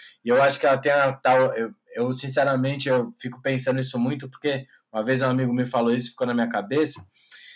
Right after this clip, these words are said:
É, "Se a gente falasse menos, talvez entendesse mais", né?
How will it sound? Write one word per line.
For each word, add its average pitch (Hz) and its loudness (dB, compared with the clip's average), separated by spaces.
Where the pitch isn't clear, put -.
É, 104 2
"Se 139 -2
a 131 4
gente 156 -2
falasse 147 2
menos, 147 0
talvez 139 0
entendesse 143 -4
mais", 120 2
né? 131 -2